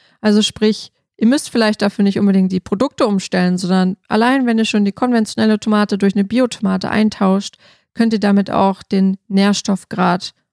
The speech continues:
eurer Ernährung, die ihr gerade schon habt, definitiv erhöhen.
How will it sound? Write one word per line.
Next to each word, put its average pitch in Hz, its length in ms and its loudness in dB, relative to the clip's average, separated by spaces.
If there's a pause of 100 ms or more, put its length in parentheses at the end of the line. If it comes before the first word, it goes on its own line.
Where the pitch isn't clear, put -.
(140)
eurer 190 340 0 (220)
Ernährung, 214 540 4
die 202 160 -6
ihr 185 100 -2
gerade 202 380 0
schon 180 220 -4
habt, - 260 -6 (340)
definitiv 196 720 0
erhöhen. 175 440 0